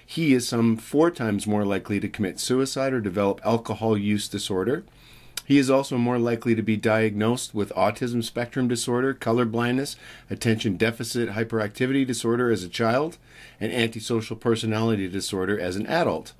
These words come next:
Choose your gender and pick your vulnerability." So there's vulnerabilities for both males and females. And really the changes aren't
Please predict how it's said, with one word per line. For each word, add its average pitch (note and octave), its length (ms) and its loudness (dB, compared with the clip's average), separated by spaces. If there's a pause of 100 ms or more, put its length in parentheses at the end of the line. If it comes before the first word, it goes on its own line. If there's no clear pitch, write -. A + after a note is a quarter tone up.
(460)
Choose D#3+ 320 0
your D3 120 4
gender B2 360 2
and A#2 240 -2
pick A#2 280 -2
your A#2 100 2
vulnerability." F#2+ 840 0 (540)
So C3 140 2
there's B2+ 200 4
vulnerabilities A#2+ 760 4
for A#2 140 -4
both G#2+ 260 2
males G#2+ 300 0
and F#2+ 180 -4
females. E2 580 -4 (200)
And A2 140 2
really B2+ 160 6
the A2+ 100 -2
changes A2+ 480 0
aren't G2+ 240 -4